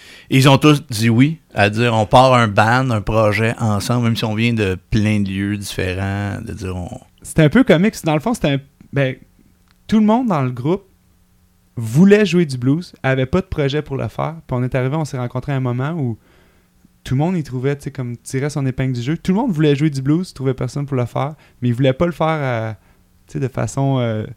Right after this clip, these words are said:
Speaker 2: douteuse ou corpo,
Speaker 1: Ouais,
Speaker 2: tu sais.
Speaker 1: ouais,
Speaker 2: Il
Speaker 1: on,
Speaker 2: voulait
Speaker 1: a-,
Speaker 2: faire de
Speaker 1: allons-y à
Speaker 2: façon
Speaker 1: fond.
Speaker 2: intègre,
Speaker 1: Ouais,
Speaker 2: là,
Speaker 1: ouais.
Speaker 2: tu sais.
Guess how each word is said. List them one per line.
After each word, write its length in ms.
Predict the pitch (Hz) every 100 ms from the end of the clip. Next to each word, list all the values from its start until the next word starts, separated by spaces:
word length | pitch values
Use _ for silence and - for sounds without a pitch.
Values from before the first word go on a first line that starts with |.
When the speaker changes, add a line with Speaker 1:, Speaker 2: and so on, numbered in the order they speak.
| _ _ _
Speaker 2:
douteuse 600 | 120 135 143 147 147 143
ou 60 | 139
corpo, 340 | 151 135 -
Speaker 1:
Ouais, 260 | 117 147 135
Speaker 2:
tu 40 |
sais. 60 | 135
Speaker 1:
ouais, 0 |
Speaker 2:
Il 20 |
Speaker 1:
on, 40 | 131
Speaker 2:
voulait 80 |
Speaker 1:
a-, 180 | 117 117
Speaker 2:
faire 160 | 113 113
de 40 |
Speaker 1:
allons-y 200 | 113 135
à 40 | 165
Speaker 2:
façon 140 | 143
Speaker 1:
fond. 120 | 190 175
Speaker 2:
intègre, 220 | - 170
Speaker 1:
Ouais, 200 | 165 151
Speaker 2:
là, 60 |
Speaker 1:
ouais. 40 | 104
Speaker 2:
tu 60 |
sais. 160 | 90 175